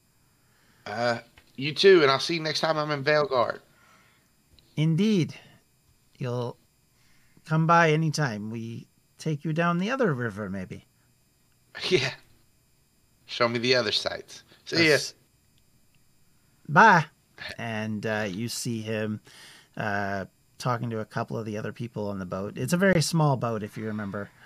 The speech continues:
Speaker 2: Uh,
Speaker 1: Mm-hmm.
Speaker 2: barely bigger than a canoe, so it's, like, just, just, like, three or four people max would fill the whole thing. So there's only, like, him and his son and one other fellow who's from the port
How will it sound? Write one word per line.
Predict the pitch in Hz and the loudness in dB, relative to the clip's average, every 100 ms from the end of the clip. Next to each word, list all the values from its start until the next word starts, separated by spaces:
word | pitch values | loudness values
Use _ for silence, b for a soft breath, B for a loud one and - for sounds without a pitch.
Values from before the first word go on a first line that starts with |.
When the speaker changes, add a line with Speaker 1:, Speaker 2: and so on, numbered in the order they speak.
| b b b b - | b b b b -10
Speaker 2:
Uh, | 104 101 101 | -8 -6 -8
Speaker 1:
Mm-hmm. | 104 | -4
Speaker 2:
barely | 139 139 139 135 | 0 0 0 -2
bigger | 123 117 117 | -4 -6 -6
than | 113 113 | -6 -8
a | |
canoe, | 113 127 98 95 92 98 | -8 -8 -6 -6 -8 -8
so | 117 123 | -8 -8
it's, | 101 - | -8 -8
like, | 95 90 - | -10 -10 -10
just, | 110 - - _ _ _ - | -10 -10 -16 _ _ _ -14
just, | 117 - - _ _ _ _ | -12 -12 -16 _ _ _ _
like, | 104 98 - | -12 -12 -12
three | - 113 | -12 -12
or | 113 | -10
four | - 107 | -10 -10
people | - 110 107 | -10 -12 -10
max | 113 104 101 104 - - - - | -8 -6 -4 -4 -6 -12 -14 -14
would | 117 101 | -14 -14
fill | - 107 107 | -10 -8 -8
the | 113 | -8
whole | 120 120 | -6 -8
thing. | - 123 131 | -6 -6 -8
So | 120 120 | -8 -10
there's | 104 | -10
only, | 113 104 | -10 -8
like, | 98 107 | -10 -10
him | - 95 | -10 -8
and | 98 | -8
his | 101 101 - | -10 -12 -10
son | 113 104 98 | -8 -8 -8
and | 95 95 104 - - - | -8 -10 -12 -16 -20 -16
one | 107 110 | -12 -10
other | 98 98 92 - _ _ _ | -10 -10 -12 -14 _ _ _
fellow | - 107 104 104 104 B B B B | -10 -8 -6 -8 -12 B B B B
who's | - 117 107 - - - | -14 -12 -12 -12 -14 -18
from | - 139 110 104 | -14 -10 -8 -10
the | 98 92 - - - _ _ | -10 -12 -14 -18 -20 _ _
port | - 135 113 | -10 -8 -8